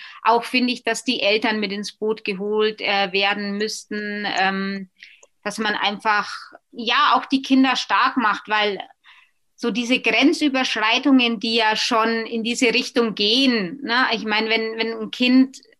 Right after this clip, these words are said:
selbstbewusst ist und, und, ähm, ja, einfach mit einer, mit einer gewissen Portion Selbstbewusstsein auf einen,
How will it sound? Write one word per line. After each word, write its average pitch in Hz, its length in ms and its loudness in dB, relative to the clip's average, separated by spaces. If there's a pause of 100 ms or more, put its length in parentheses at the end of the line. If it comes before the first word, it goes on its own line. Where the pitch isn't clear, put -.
(260)
selbstbewusst 262 1000 0
ist 269 260 2
und, 220 280 -4
und, 220 400 -6
ähm, 208 680 0 (1700)
ja, 233 460 2
einfach 240 440 0 (520)
mit 240 400 -4
einer, 226 340 4
mit 226 140 0
einer 220 160 0
gewissen 262 480 4
Portion 233 1120 2 (100)
Selbstbewusstsein 254 840 -2
auf 208 240 0
einen, 214 560 -2